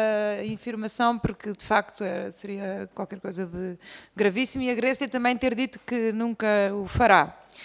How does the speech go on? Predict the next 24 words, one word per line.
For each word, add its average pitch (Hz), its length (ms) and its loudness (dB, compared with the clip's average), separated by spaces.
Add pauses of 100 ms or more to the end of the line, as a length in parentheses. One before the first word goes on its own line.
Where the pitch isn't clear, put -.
(440)
Mas 302 300 6
eu 339 100 8
acho 247 240 10
que, 285 100 -4
em, 247 1000 0
não 226 160 0
vou 233 140 2
repetir - 340 0
o 233 60 0
que - 80 -6
os 214 80 -2
meus 220 220 -6
colegas 185 680 -4
disseram, 214 540 2
mas, 254 180 -2
de - 100 -14
facto, 285 380 4
tendo 285 220 0
em 269 80 0
conta 220 300 0
a 214 60 2
posição 247 440 -4
do 240 80 -6
cidadão 196 640 -4